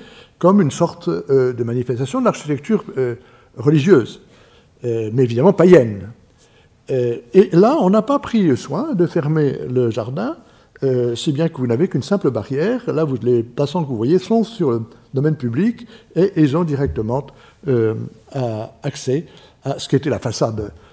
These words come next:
la plus intime de l'hôtel particulier à la française, qui était évidemment la façade sur jardin. Et ici, un bel exemple, cette fois-ci par le Doubs. Nous ne sommes pas sur les boulevards, euh,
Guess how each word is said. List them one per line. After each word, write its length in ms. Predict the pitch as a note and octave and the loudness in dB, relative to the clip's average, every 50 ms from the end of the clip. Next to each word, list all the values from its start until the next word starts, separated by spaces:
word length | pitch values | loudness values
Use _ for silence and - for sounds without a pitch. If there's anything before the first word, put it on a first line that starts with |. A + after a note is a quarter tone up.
| _ - | _ -8
la 100 | C#3 C3 | -8 -4
plus 200 | - D#3 B2+ B2+ | -2 0 0 0
intime 500 | A#2 A#2+ - - F#3 F3+ C#3 A2+ G#2+ A2 - | 0 -2 0 2 2 2 2 2 -2 -6 -8
de 140 | A2+ A2 B2+ | -6 -2 -2
l'hôtel 280 | B2 A#2 A#2 - C3 A#2 | 0 0 0 -2 -4 -4
particulier 520 | - F#2 F#2+ - - - - G#2+ A#2 C#3 | -4 -10 -12 -12 -14 -12 -10 -4 -2 -2
à 40 | C3 | -2
la 80 | G2 F#2 | -2 -4
française, 460 | - F#2+ G2 - - C3+ D3 E3 D3+ | -8 -12 -12 -6 -4 -2 -2 -2 -4
qui 100 | - - | -6 -8
était 100 | - B2+ | -4 -4
évidemment 320 | A#2 G#2 F#2+ A#2 D3+ D#3+ D#3+ - | -4 -4 -4 -6 -6 -6 -8 -8
la 60 | B2 | -10
façade 320 | A#2 A#2+ G2+ - D#3+ D#3 - | -8 -8 -8 -8 -8 -8 -6
sur 100 | F3+ D#3+ | -6 -6
jardin. 320 | B2+ A#2+ G#2+ F#2+ F#2 G2+ - - _ - - - - _ _ _ _ _ _ _ - - - _ _ - | -4 -4 -6 -8 -12 -14 -18 -20 _ -20 -20 -20 -20 _ _ _ _ _ _ _ -20 -20 -20 _ _ -2
Et 80 | C#3+ | 0
ici, 280 | D3+ C#3 - E3+ E3+ D#3+ | 0 0 2 4 4 4
un 80 | B2+ B2 | 6 6
bel 160 | D#3 D3+ C#3+ | 6 4 4
exemple, 340 | C3+ A#2 C3 D3+ D3 C3+ C#3+ | 2 2 2 2 2 2 0
cette 60 | - | -2
fois-ci 220 | C3 A2 - C#3+ | -6 -4 -4 -4
par 140 | A#2 A2+ G#2+ | -4 -4 -2
le 140 | G#2+ A#2+ C3+ | 0 0 0
Doubs. 320 | C3+ E3 G#3+ C4 D4+ D4+ - - - - _ _ _ - | 2 4 4 4 4 2 0 -8 -20 -20 _ _ _ -6
Nous 80 | D#3 C3 | -4 -4
ne 40 | B2+ | 0
sommes 140 | - C3 | 0 2
pas 140 | C3 E3+ D#3+ | 4 4 4
sur 140 | D#3 - B2+ | 4 2 0
les 80 | A#2+ A2+ | -2 0
boulevards, 580 | A2 B2+ C3 C3+ F#3 A3 B3+ D4 A#3+ - - - - - - - - - - - | 0 -2 0 2 2 2 2 0 -2 -6 -8 -16 -20 -20 -20 -20 -20 -20 -12 -6
euh, 300 | C#3 B2+ B2 B2 B2 A#2 | -2 0 2 2 2 0